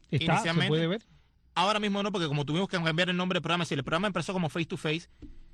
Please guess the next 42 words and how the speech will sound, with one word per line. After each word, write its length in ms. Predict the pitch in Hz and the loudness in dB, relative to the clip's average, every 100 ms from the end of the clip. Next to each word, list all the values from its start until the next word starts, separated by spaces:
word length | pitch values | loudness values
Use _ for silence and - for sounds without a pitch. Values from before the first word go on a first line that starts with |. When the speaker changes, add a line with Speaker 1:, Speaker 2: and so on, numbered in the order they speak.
| - - - - - - | -20 -20 -20 -20 -20 -10
Speaker 2:
que 380 | - 139 131 127 | -2 0 2 0
incluso 300 | 127 156 - | -2 -6 -2
Yenicé 300 | 147 135 117 | 0 0 -2
del 80 | 156 | -4
Castillo, 260 | 139 143 160 | -4 -4 -2
una 120 | 151 | -2
cantante 340 | 135 151 151 | -4 -6 -6
cubana, 300 | 135 135 151 | -4 0 0
me 140 | 139 131 | 0 -2
hizo 160 | 131 | -4
el 60 | 127 | -4
tema 240 | 139 139 | -2 0
de 80 | 131 | 0
presentación 420 | 131 - 110 127 | -4 -8 -10 -6
del 100 | 135 | -6
programa 340 | 123 127 135 139 | -4 -2 0 -2
y 20 | |
todo, 240 | 131 139 - - - - - | -2 -6 -8 -18 -20 -20 -4
y 100 | 139 | -2
cuando 280 | 147 135 135 | 0 0 0
vimos 260 | 165 180 | 0 0
a, 220 | 170 156 147 | 2 0 -2
fuimos 240 | 175 180 | 0 2
a 60 | 180 | 2
registrar 420 | 160 156 170 175 | 0 -2 0 0
el 120 | 180 | 0
nombre, 360 | 185 196 190 - - | 0 0 -2 -4 -4
hay 180 | 160 | -2
más 180 | 170 170 | 2 2
de 80 | 160 | 0
treinta 420 | 165 185 175 175 - - - - | -2 -2 -2 -6 -8 -20 -20 -10
Face 200 | - 170 | -2 -2
to 100 | 170 | 0
Face 180 | 185 175 | -2 0
registrados 380 | 156 143 160 160 | 0 0 0 0
en 40 | |
todo 100 | 147 | 0
el 60 | 127 | 0
mundo. 200 | 117 - - - - - - - | -4 -8 -18 -20 -20 -20 -20 -20
Speaker 1:
Wow. 80 | - - - _ | -20 -20 -20 _
Speaker 2:
Entonces, 260 | - 156 | -4 0
Speaker 1:
Face 60 | 151 | 0